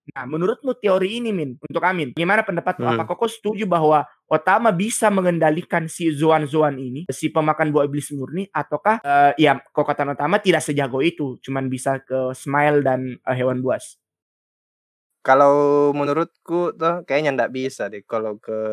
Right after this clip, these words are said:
Speaker 2: pemakan buah Zoan tuh.
Speaker 1: Hmm.
Speaker 2: Karena kalau ada buah iblis kayak begitu yang bisa jinakkan pemakan buah iblis Zoan, sangat O P sekali, Mi, ya, menurutku kalau begitu.
Speaker 1: Hmm.
Speaker 2: Bisa dijinakkan,
Speaker 1: Betul.
Speaker 2: eh, kayak Pecuan ini berarti bisa dijinakkan tuh kalau memang
Speaker 1: Betul.
Speaker 2: itu,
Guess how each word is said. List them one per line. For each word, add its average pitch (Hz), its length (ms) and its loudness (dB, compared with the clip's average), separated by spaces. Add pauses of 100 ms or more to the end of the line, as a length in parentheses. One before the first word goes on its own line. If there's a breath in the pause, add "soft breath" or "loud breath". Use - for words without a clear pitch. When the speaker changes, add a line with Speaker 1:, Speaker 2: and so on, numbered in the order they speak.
(360)
Speaker 2:
pemakan 117 480 -6
buah 113 320 -4
Zoan 120 480 -4
tuh. 127 160 -16
Speaker 1:
Hmm. - 160 -10
Speaker 2:
Karena 123 160 2
kalau 170 280 4 (360)
ada 196 240 6
buah 165 240 0
iblis 185 160 -4
kayak 131 160 -6
begitu 143 480 -10
yang 120 160 -6
bisa 139 240 -6
jinakkan 135 640 -2
pemakan 135 480 0
buah 139 240 4
iblis 131 320 -6
Zoan, 156 320 0 (240)
sangat 143 400 2
O 156 80 2
P 151 160 -2
sekali, 190 400 4
Mi, 190 80 -2
ya, 180 80 2
menurutku 139 640 -6
kalau 117 160 -4
begitu. 117 560 -10
Speaker 1:
Hmm. 123 160 0
Speaker 2:
Bisa 127 160 0
dijinakkan, 123 640 -2
Speaker 1:
Betul. 113 240 -6
Speaker 2:
eh, 120 480 0
kayak 139 320 4
Pecuan 214 240 2
ini 240 80 -2
berarti 226 240 -2
bisa 196 160 -4
dijinakkan 160 560 0
tuh 208 160 -10
kalau 151 400 2
memang 170 240 0
Speaker 1:
Betul. 165 160 2
Speaker 2:
itu, 135 160 4